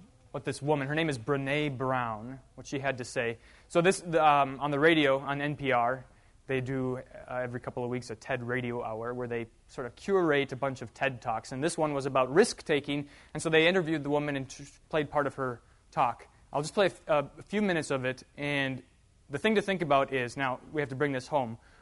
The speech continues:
what's the difference between the, the kind of vulnerability that we're talking about here, which is just sort of human, I mean, inherently human and important for relationships. What's the difference between that and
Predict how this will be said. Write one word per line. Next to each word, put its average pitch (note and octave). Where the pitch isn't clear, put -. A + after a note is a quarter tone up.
what's E3+
the F#3
difference F3
between C3+
the, D#3
the E3+
kind G3
of E3
vulnerability E3
that C3+
we're D3
talking D3
about B2+
here, C#3
which B2+
is C#3
just F3
sort E3
of B2
human, E3
I D3
mean, C#3+
inherently D#3
human D3+
and C3
important D3
for C3+
relationships. B2
What's -
the G3
difference F3
between D3
that C3
and C3